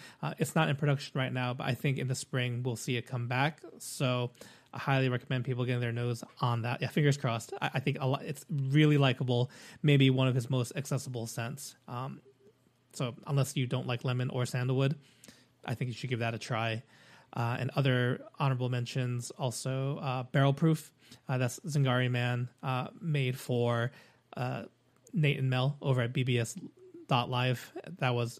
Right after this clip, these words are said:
a wonderful, uh, that, that's what, that's what, like, a quintessential fall scent would smell like to me. It's, it's,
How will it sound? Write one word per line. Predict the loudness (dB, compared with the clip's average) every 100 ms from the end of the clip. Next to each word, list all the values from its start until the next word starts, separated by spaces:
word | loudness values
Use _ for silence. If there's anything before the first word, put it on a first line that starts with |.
| -6
a | -4
wonderful, | -2 0 2 2 0 0 2 0 -2
uh, | -6 -6 -4
that, | -2 0
that's | 0 2
what, | -2 -4 _ -20 -20 0
that's | 2 6
what, | 6
like, | 6 2 -8 _ _ _
a | 0 2
quintessential | 2 2 2 2 0 -2
fall | -2 2 2 2
scent | -2 -4 -6 -14 _ -4
would | -2 -2
smell | -4 -2 -2
like | -2
to | -4
me. | -4 -4 -6 -10 -20 -20 -16
It's, | -10 -6
it's, | -6